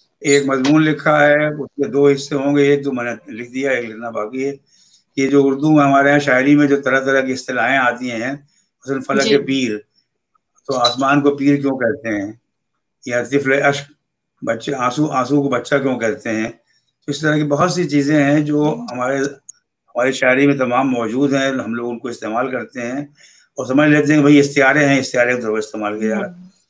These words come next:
Speaker 1: लेकिन, लेकिन इन इस्तियारों की असल क्या है आखिर? फलक, फलक जमीन भी तो बूढ़ी है, तो जमीन को क्यों कहने, क्यों नहीं कहते कि अर्ज़ पीर, ये फलक ही को क्यों फलक पीर कहते हैं? तो इस तरह के जो हैं बहुत, जो बहुत ही आम मशहूर हैं,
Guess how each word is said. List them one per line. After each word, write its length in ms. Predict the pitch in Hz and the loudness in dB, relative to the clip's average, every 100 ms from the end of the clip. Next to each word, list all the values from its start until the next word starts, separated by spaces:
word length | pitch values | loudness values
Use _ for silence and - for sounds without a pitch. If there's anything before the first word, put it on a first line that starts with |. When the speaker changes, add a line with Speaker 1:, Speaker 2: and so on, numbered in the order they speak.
| _ _ - | _ _ -6
Speaker 1:
लेकिन, 540 | 139 156 160 165 151 | 0 2 4 2 2
लेकिन 200 | 139 143 | 2 4
इन 180 | 156 156 | 6 6
इस्तियारों 460 | 151 143 139 143 147 | 4 4 2 4 2
की 60 | |
असल 320 | 156 151 180 170 | 0 0 -2 -2
क्या 260 | 143 113 | 0 2
है 60 | 107 | 2
आखिर? 200 | 101 123 | -2 -4
फलक, 500 | 120 131 139 147 151 - _ _ _ | -4 -4 -2 -4 -6 -14 _ _ _
फलक 340 | 139 143 151 143 | -2 0 0 -2
जमीन 380 | 123 127 160 | -2 2 2
भी 60 | 170 | 2
तो 80 | 165 | 0
बूढ़ी 300 | 151 160 170 | 0 2 2
है, 100 | 165 | 2
तो 80 | 143 | 0
जमीन 240 | 135 165 | 2 2
को 200 | 165 170 | 0 -2
क्यों 100 | 165 | -4
कहने, 320 | 156 156 156 | -2 0 -2
क्यों 160 | 151 156 | 0 2
नहीं 100 | 151 | 2
कहते 180 | 151 143 | 2 0
कि 80 | |
अर्ज़ 220 | 147 127 139 | -2 -2 -2
पीर, 400 | - 127 104 - _ _ _ _ 131 | -2 -6 -6 -12 _ _ _ _ -6
ये 340 | 135 135 135 | -2 0 -2
फलक 360 | 127 - 113 117 | -4 -8 -4 -4
ही 60 | 175 | -4
को 140 | 170 | -4
क्यों 140 | 151 151 | -2 -2
फलक 360 | 151 151 151 | 0 0 2
पीर 200 | 151 143 | 2 0
कहते 260 | 131 117 123 | -2 -6 -10
हैं? 120 | 117 - _ _ _ _ _ _ _ | -12 -14 _ _ _ _ _ _ _
तो 140 | 151 | -2
इस 180 | 180 147 | 0 0
तरह 200 | 170 170 | 0 0
के 80 | 165 | 0
जो 280 | 156 160 - _ - | 0 -2 -6 _ -6
हैं 140 | 139 | -4
बहुत, 240 | 147 147 147 | 2 2 2
जो 100 | 156 | -2
बहुत 280 | 143 151 151 | 0 0 0
ही 100 | 175 | -2
आम 480 | 139 156 170 156 139 | 0 0 0 -2 -8
मशहूर 460 | 131 - 156 170 | -10 -6 -2 0
हैं, 240 | 151 160 | 2 0